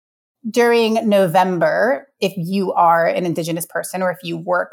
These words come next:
on Indigenous history, you get a lot of calls to come help people with their cultural competence. And we're so happy to serve those calls. Um, I myself am not a Native American. I'm a Native Hawaiian,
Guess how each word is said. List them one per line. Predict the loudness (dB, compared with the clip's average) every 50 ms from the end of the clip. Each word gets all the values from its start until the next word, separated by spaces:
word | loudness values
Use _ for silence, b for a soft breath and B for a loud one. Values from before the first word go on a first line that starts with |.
| -4 -4
on | -4 -4
Indigenous | -4 -8 -10 -12 -10 -10 -10 -10 -10
history, | -10 -10 -12 -12 -12 -10 -8 -6 -6
you | -6 -6 -6 -6
get | -4 -2 -2
a | -2
lot | -2 -2 0 2 4 4 2
of | 2 -2 -6
calls | -4 0 2 4 4 2 2 -2 -6 -10 -10 -10 -10
to | -10 -10
come | -4 -2 -2 -2
help | -2 0 -2 -2 -2 -4
people | -10 -10 -6 -4 -4 -2
with | -2 -2
their | -4 -6
cultural | -4 -4 -4 -4 -4 -6 -8
competence. | -6 -8 -10 -10 -10 -16 -16 -16 -16 -14 -8 -4 -2
And | 0
we're | 0 0
so | 0 2 0 2
happy | 2 2 0 -2 -2 -4 -6
to | -6 -8
serve | -4 -2 0 0 0 -2
those | -4 -4 -4 -4
calls. | -4 -4 -2 -2 -4 -4 -8 -12 b b b b b b b b b -2
Um, | 0 2 2 2 0 -2 -4 -2 -2
I | 0
myself | 0 0 0 0 0 0 0 0
am | -2 0
not | 2 4 4 4 4 2 0 -2 -2
a | -4 -2
Native | -2 -4 -6 -4 -4
American. | -2 0 2 0 0 0 -2 -8 -10 -8 -8 -6 -6 -6
I'm | -6 -6
a |
Native | -6 -6 -6 -6 -8 -6
Hawaiian, | -8 -6 -4 -2 -2 -2 -2 -4 -6 -10 -14 -16 -16